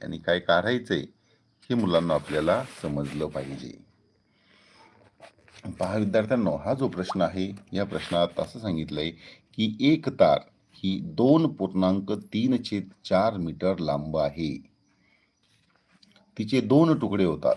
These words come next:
त्या तारीचे दोन तुकडे होतात आणि दोन तुकडे झाल्यावर एक तुकडा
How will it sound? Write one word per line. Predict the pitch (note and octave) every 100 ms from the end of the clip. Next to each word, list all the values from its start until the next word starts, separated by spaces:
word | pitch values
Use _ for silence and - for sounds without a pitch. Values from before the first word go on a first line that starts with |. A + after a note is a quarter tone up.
| -
त्या | C#2+
तारीचे | D#2 F2+ - B2 D#3+ D#3+ _ _ -
दोन | - A#2 D3 B2+
तुकडे | - E2+
होतात | E2 A2+ - E2+ - - _ _ -
आणि | - F#2
दोन | E2+ C3+ C#3+ C#3
तुकडे | F#2 F2+
झाल्यावर | D#2 D#2+ F2 F#2 F#2+ F#2+ - _ _ _ -
एक | C3 D#3 A#2+
तुकडा | G2 F2+ F#2 F2